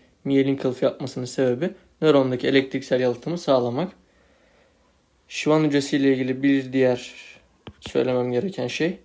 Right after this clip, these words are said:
şöyle nöronun aksonu dedik.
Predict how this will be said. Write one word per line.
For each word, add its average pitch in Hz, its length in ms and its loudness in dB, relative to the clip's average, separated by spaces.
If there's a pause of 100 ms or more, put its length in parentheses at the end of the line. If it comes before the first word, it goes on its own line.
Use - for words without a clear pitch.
(960)
şöyle 135 520 0
nöronun 131 320 4
aksonu 123 500 -2 (440)
dedik. 127 460 -6